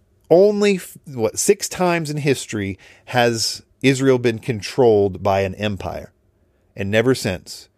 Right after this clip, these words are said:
But we know that it will be again. And here's the kicker. This is the really, really difficult thing that'll change the evangelical paradigm if anybody ever teaches it,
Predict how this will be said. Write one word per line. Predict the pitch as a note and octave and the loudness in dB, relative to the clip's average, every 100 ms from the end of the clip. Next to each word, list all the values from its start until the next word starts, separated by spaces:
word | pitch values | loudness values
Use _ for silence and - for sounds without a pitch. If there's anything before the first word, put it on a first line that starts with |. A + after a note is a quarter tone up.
| _ _ _ _ - | _ _ _ _ 0
But | C#3+ C#3 | 2 2
we | D#3+ | 0
know | D3+ D3+ F#3 | 2 4 4
that | G3 F#3+ | 4 4
it | F#3+ | 2
will | C#3+ E3 F3+ | 2 4 4
be | D#3 E3+ | 2 -4
again. | D3 F#3+ B2 D#2 - _ _ _ _ _ _ _ | -2 -2 -2 -6 -18 _ _ _ _ _ _ _
And | C3 | -4
here's | D#3 A3+ G#3 | 0 0 0
the | A#3+ | -2
kicker. | - A#3+ - F#2+ | 0 0 0 -4
This | B2+ F#3 | -4 -4
is | F3+ | -4
the | F3 G#3+ - _ _ | -4 -6 -8 _ _
really, | D#3 G3+ G#3+ G#3 G3+ | -2 2 2 2 0
really | G3 G3 F#3+ | 4 4 4
difficult | E3+ E3 D#3+ F3+ C#3 | 2 -2 0 -2 0
thing | D3+ D3 | -2 2
that'll | B2+ | 2
change | A#2 - D3 D3+ C3+ - | 2 -2 -2 -2 -6 -6
the | A2 A#2 | -6 -4
evangelical | C3+ C3+ B2 B2 A#2+ A2 | 0 0 2 2 2 -2
paradigm | B2+ B2 A#2+ A2 G#2+ | 0 2 4 2 0
if | G2+ | -2
anybody | A#2 A2 A2 G2+ | -2 2 2 2
ever | G2+ G2+ F#2+ | 2 0 -4
teaches | E2 D#2+ C2 | -10 -12 -14
it, | D2+ - | -16 -18